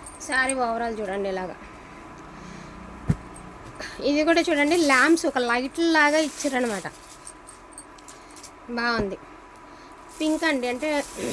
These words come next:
ఆ, ఆ, ట-, టమాటో పింక్, మెరూన్ కలర్. ఇప్పుడు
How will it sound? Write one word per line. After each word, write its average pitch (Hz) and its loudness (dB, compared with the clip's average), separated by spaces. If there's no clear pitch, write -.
ఆ, - -6
ఆ, 220 -6
ట-, 208 -12
టమాటో 285 0
పింక్, 214 -4
మెరూన్ 277 4
కలర్. 233 2
ఇప్పుడు 285 -4